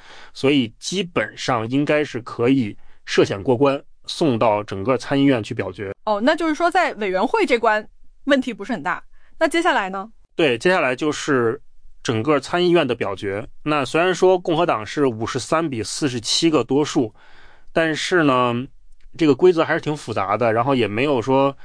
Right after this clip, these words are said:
Speaker 1: 设定具体的投票的时间，再加上他们还要审议这个国防拨款的这个法案，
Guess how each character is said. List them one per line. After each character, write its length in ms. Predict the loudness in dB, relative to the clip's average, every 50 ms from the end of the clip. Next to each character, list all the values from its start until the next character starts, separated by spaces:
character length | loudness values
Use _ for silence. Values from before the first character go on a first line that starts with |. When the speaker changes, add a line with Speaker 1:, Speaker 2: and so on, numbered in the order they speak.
| -18 -16 -14 -14 -14 -12 -8
Speaker 1:
设 240 | -2 2 2 2 2
定 200 | 2 0 -2 -2
具 200 | -2 -4 -4 -4
体 180 | -4 -4 -6 -6
的 160 | -4 -4 -4
投 200 | -4 -4 -4 -2
票 180 | 0 0 0 0
的 80 | 0
时 220 | -4 -4 -6 -6 -2
间， 320 | 2 2 2 2 2 -2 -2
再 140 | -2 -2 0
加 200 | 0 0 -2 0
上 200 | 0 -2 -2 -4
他 160 | -4 -4 -2
们 140 | -2 -2 0
还 140 | 0 0 0
要 120 | 0 0
审 320 | -2 -2 -4 -4 -2 0 0
议 140 | 0 2
这 160 | 2 0 0 0
个 180 | 0 -2 -2
国 160 | 0 0 2
防 180 | 2 2 2 2
拨 140 | 0 0 -2
款 220 | 0 -2 -4 -6
的 60 | -4
这 100 | -2 -2
个 80 | -2 0
法 220 | -2 -2 -2 0
案， 260 | 0 2 0 0 -2